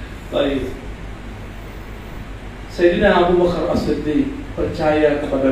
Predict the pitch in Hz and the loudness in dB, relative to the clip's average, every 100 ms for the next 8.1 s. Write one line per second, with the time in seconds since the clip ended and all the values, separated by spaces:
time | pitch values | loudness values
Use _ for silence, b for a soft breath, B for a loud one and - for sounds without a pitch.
0 | 131 - 135 131 135 131 131 127 127 123 | 4 2 2 2 2 0 0 0 0 0
1 | 127 - - - - - - - - - | 0 -4 -6 -6 -6 -10 -10 -12 -12 -10
2 | - - 175 190 175 156 147 143 151 151 | -10 -8 -6 2 4 4 2 -2 -4 -4
3 | 147 - 151 143 - 143 135 127 131 - | -4 -4 -2 -2 -2 4 6 6 2 -4
4 | - - - - - - - - - - | -10 -12 -12 -10 -10 -12 -12 -12 -12 -12
5 | - 151 151 180 175 165 - - - 175 | -8 -6 0 6 8 8 4 -6 -4 -2
6 | 170 175 170 165 170 165 160 156 151 151 | 2 2 2 2 2 2 2 2 2 2
7 | 170 165 156 135 - 143 139 127 123 - | 0 0 0 -2 -4 -4 -4 -4 -6 -8